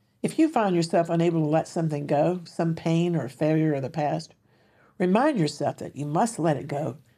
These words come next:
if you want to move on and be healed. Continuing to focus on how things could have been different is an enslavement to the past. The goal of repentance is to turn back to God for life and peace.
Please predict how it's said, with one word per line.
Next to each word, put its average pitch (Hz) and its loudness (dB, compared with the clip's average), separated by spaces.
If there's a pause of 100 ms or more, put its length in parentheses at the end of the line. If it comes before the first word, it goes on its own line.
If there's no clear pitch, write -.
(280)
if 165 -4
you 170 2
want 165 2
to - -12
move 170 2
on 139 -2 (320)
and 160 -2
be 160 2
healed. 151 0 (640)
Continuing 180 0
to 160 2
focus 175 -2
on 151 -2
how 160 2
things 160 -2 (420)
could 320 2
have 202 0
been 170 2
different 160 -2 (560)
is 180 0
an 170 2
enslavement 170 0
to - -8
the 147 -4
past. - -4 (1000)
The 214 0
goal 262 4
of 185 2
repentance 165 0
is 139 -8
to - -16
turn 226 -4
back 196 0
to 185 -6
God 151 -2
for 143 -6
life 180 0
and 208 -6
peace. - -6